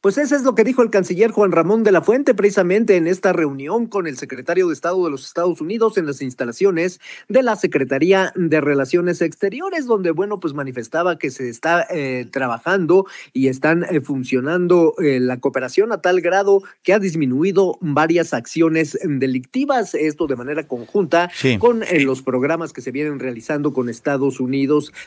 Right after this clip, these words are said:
Speaker 1: También el responsable de la diplomacia mexicana agregó que nuestro país seguirá siendo siempre un país de paz. Sin embargo, se trabaja conjuntamente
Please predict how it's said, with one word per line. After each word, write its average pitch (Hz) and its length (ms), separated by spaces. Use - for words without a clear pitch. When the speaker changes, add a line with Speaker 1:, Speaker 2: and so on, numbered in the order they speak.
Speaker 1:
También 262 280
el 247 80
responsable 208 540
de 208 80
la 196 80
diplomacia 185 500
mexicana 208 460
agregó 190 420
que 196 100
nuestro 156 360
país 214 420
seguirá 240 380
siendo 220 400
siempre 208 380
un 202 160
país 175 300
de 170 100
paz. 240 420
Sin 139 200
embargo, 185 440
se 160 100
trabaja 147 420
conjuntamente 160 1000